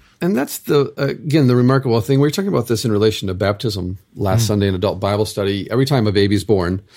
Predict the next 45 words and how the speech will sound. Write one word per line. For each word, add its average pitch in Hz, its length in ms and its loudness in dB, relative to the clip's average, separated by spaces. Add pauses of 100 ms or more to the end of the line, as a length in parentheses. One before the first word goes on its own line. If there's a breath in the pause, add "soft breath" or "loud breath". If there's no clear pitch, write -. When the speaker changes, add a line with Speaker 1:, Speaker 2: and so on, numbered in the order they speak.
(420 loud breath)
Speaker 1:
I 104 160 0
do 104 300 2
a 92 60 -2
step - 300 -2
one, 104 360 0 (440)
uh, 104 140 -10
for - 160 -4
all 92 100 -2
you 92 160 -2
A 98 140 -2 (140)
A'ers 92 240 -2
out 87 100 -8
there, 101 120 -2
a 87 60 -4
step 92 280 -4
one, 95 280 -2
where 90 280 0 (320 loud breath)
in 120 160 2
A 131 320 4
A, 120 40 4
when 113 140 2
a 104 40 0
new 107 120 0
person 107 300 -4
comes, 101 300 0
you, 98 440 -2
no 107 220 -2
matter 104 160 0
what 98 120 -2
step 101 260 -4
you're 95 120 0
on 90 80 -2
in 90 80 -2
the 87 60 -2
twelve 85 240 -6
steps, - 280 -4
you 98 60 -6
go 92 100 -4
back 82 140 -4
to - 80 -10
step - 240 -6
one 87 180 -4
'cause 87 200 -8
they're 101 140 -2
new. 127 200 0